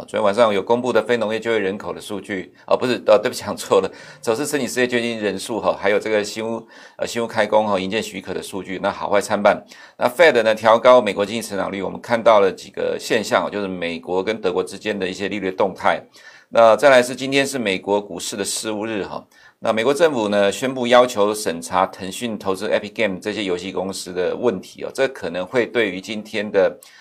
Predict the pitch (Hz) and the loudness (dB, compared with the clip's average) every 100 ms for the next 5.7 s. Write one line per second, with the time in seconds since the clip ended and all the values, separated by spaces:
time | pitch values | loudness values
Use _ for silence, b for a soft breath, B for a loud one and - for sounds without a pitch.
0 | B - 87 80 101 104 123 - - 104 | B 2 4 2 -4 -6 -8 -10 -2 0
1 | 98 104 90 - 95 87 87 92 92 92 | 2 -2 -6 -6 -8 -8 -4 0 0 -2
2 | 82 - 101 90 90 117 101 b b b | -8 -4 -4 -2 0 0 0 b b b
3 | - - 82 107 110 104 113 98 - 92 | -6 -4 0 4 4 2 0 0 0 -6
4 | 95 80 78 73 - - 87 - 117 131 | -8 -12 -12 -12 -10 -8 -6 -4 -2 0
5 | 123 131 127 - 107 87 | 0 -2 -4 -6 -10 -10